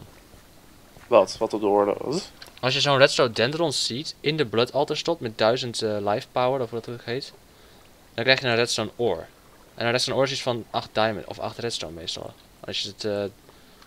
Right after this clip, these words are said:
Speaker 2: als je zo'n redstone ore
Speaker 1: Oh, wauw, ja. Maar het probleem, weet je wat het mooiste is?
Speaker 2: Een redstone ore, dat
Speaker 1: We hebben ook al, we hebben al een tier twee, dus dat is helemaal mooi.
Speaker 2: Redstone ore, daar kun je zes iron of zo van krijgen. Of zes redstone.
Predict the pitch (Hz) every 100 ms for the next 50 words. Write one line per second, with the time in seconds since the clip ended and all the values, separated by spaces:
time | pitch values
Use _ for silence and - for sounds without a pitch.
0 | - - - - - 113 117 113 127 -
1 | 131 - 113 120 135 160 185 156 120 107
2 | 120 143 151 - 147 156 156 156 156 175
3 | 185 156 196 - 208 269 - - 120 127
4 | - - 139 107 90 98 143 170 185 165
5 | 131 143 196 131 117 120 110 - 113 110
6 | 131 143 139 131 151 107 107 110 - -
7 | - - - - - - - 110 - 120
8 | 127 92 117 110 107 - 117 - - 117
9 | 113 87 - - - - - - - 110
10 | 110 107 - -